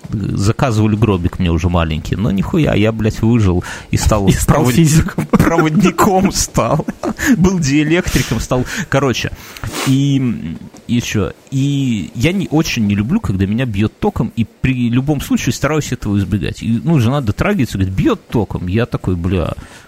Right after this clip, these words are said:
Speaker 1: надо проверить". Беру отвертку, вот эту, тестер, прикасаюсь, сто десять вольт. Я такой: "Ух, блядь, а это сто десять, это может нормально". Про-,
Speaker 2: Ну,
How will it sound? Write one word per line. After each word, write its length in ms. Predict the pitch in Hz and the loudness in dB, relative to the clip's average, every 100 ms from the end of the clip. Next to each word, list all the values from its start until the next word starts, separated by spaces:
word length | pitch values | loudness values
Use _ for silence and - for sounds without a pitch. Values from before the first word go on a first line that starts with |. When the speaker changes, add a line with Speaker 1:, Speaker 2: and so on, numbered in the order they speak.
| - | -6
Speaker 1:
надо 220 | 98 92 | -2 -2
проверить". 520 | - 151 131 82 82 | -2 -2 0 -2 -2
Беру 240 | 92 139 135 | 0 0 2
отвертку, 680 | 139 113 90 - - 127 135 - | 0 0 -2 -4 -6 -6 -6 -6
вот 260 | 104 101 - | -2 -2 0
эту, 340 | 104 - 120 - - | -2 0 -4 -4 -2
тестер, 360 | 117 - 120 - - - - - - - - - - - - - - - | -2 0 -8 -8 -20 -20 -20 -20 -20 -20 -20 -20 -20 -20 -20 -20 -20 -2
прикасаюсь, 560 | 127 - 135 175 165 - | -2 0 0 2 2 0
сто 160 | - | -2
десять 340 | 117 151 - 127 | 0 0 0 0
вольт. 340 | 107 95 - - - - - - | 0 -2 -4 -8 -12 -20 -14 -10
Я 120 | 123 | -8
такой: 220 | - 127 | -6 -4
"Ух, 200 | 147 - | -4 -4
блядь, 480 | 165 196 165 92 - | 0 2 2 0 -2
а 40 | 104 | -2
это 160 | - | -2
сто 180 | - 180 | -2 0
десять, 340 | 117 139 - | 0 0 -2
это 140 | 170 123 | -4 -2
может 320 | 120 135 - | 0 -2 -4
нормально". 340 | - 104 95 117 - - | -4 -2 -2 -4 -8 -2
Про-, 180 | 117 | 2
Speaker 2:
Ну, 80 | 127 | 2